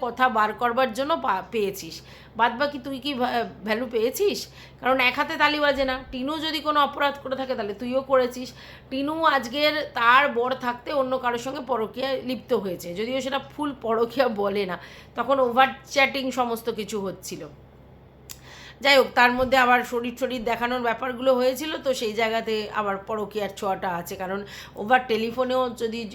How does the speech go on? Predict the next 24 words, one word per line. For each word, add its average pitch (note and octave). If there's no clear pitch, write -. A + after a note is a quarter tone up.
এইসব A3
জিনিসগুলো G#3+
দেখে G#3
কাউকে A3
প্রভোক G#3+
করানো G#3
হয়, A#3
সেটাকে C#4
পরকীয়াই A3+
বলে। E3
তো C#4+
যাই D4
হোক, D#4
ও C4+
হাজব্যান্ডের B3
বাড়িতে B3+
থেকে A#3
তোর B3
সঙ্গে A3
পরকীয়া G#3+
করেছে, G#3
অবশ্যই A#3+
অন্যায় G3
করেছে, E3+